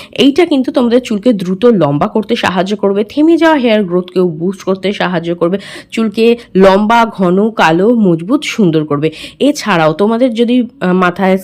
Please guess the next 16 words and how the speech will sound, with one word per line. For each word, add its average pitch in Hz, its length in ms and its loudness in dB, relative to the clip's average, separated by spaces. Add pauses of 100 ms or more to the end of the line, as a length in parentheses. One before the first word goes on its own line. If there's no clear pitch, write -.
স্ক্যাল্পে 170 400 0
ড্যান্ড্রফ, 165 600 0
ইচিনেস, 170 520 -2
ফাঙ্গাল 147 340 -2
ইনফেকশন 180 580 -2
এই 160 140 -2
ধরনের 180 320 -2
সমস্যা 170 460 -4
থাকে 190 300 -6
সেটাকে 170 300 -8
দূর 160 200 -6
করতে 147 340 -8
সাহায্য 156 460 -4
করবে, 160 260 -2 (400)
হেয়ার 208 360 4
গ্রোথকে, 208 960 0